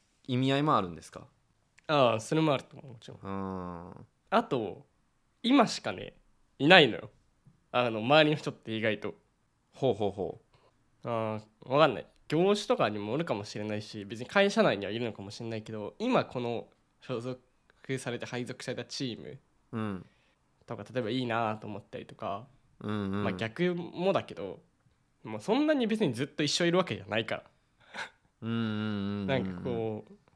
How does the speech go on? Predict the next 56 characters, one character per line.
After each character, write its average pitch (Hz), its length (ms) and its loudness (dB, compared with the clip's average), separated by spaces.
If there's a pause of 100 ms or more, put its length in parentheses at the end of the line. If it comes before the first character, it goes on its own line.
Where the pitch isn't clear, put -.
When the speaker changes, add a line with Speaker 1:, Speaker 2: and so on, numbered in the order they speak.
(140)
Speaker 2:
そ 170 80 0
の、 226 380 6
も 220 140 0
し 143 300 4
い - 20 2
い - 20 -4
な 107 280 0
と 110 100 -10
思 107 140 -6
っ 107 60 -14
た - 80 -16
仕 - 120 -12
事 113 160 -6
だ 110 40 -4
っ - 60 -18
た - 100 -16
り、 - 60 -20
環 110 200 -6
境 117 140 -6
だ 117 60 -4
っ 110 40 -10 (120)
た 113 60 -10
り、 113 140 -14
チ - 180 -12
ー 110 100 -10
ム 107 60 -12
だ 104 60 -10
っ 101 40 -16
た - 180 -20
り、 - 80 -20
人 - 180 -8
だ 110 60 -2
っ 104 80 -8
た - 160 -12
り、 104 220 -14 (520)
ま 117 60 -8
あ、 - 20 -16
会 120 160 -2
社 127 100 -6
だ 113 60 -8
っ 110 40 -20
た - 180 -14
り 117 60 -12
す - 120 -18
る 113 100 -6
ん 104 40 -8
だ 107 80 -12
っ - 20 -20 (100)
た - 80 -12
ら、 98 240 -8 (680)
や 151 120 0
っ - 120 -8
ぱ 113 100 -6 (600)
今 170 280 6 (200)
を 117 160 -2
ね、 92 280 -6